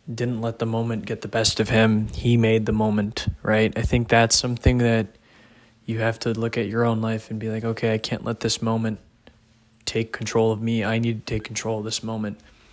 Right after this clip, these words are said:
Even if it's the most high-stakes moment you've ever been in in your life, you still have to take control of that moment.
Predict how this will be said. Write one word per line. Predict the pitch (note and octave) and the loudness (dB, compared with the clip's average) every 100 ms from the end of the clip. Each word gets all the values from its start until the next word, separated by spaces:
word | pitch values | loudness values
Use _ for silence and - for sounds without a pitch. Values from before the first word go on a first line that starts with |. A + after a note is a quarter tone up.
| _ _ | _ _
Even | B2 A#2+ | -2 2
if | B2 A#2+ | 0 0
it's | A2+ | -2
the | - - - _ _ - | -2 -6 -12 _ _ 0
most | D#3 D3 - | 4 4 4
high-stakes | C#3 C3+ - C#3 - | 2 4 4 2 2
moment | B2 B2 | -4 -2
you've | A#2+ | -2
ever | A#2+ A#2 A#2 | -4 -2 -2
been | A2+ | 0
in | A2+ | 0
in | A2 | -2
your | G#2+ | -2
life, | A2 G#2+ G#2 | -4 -4 -6
you | A2+ | -6
still | A2 - A2+ | -6 -4 -2
have | A2+ - | -2 -4
to | G#2+ - - | -14 -14 -8
take | A#2+ A#2 | -8 -8
control | - A#2+ A2+ A2 | -10 -6 -4 -2
of | A2+ | -2
that | G#2 | -4
moment. | - A2 A2 G#2+ | -4 -4 -4 -8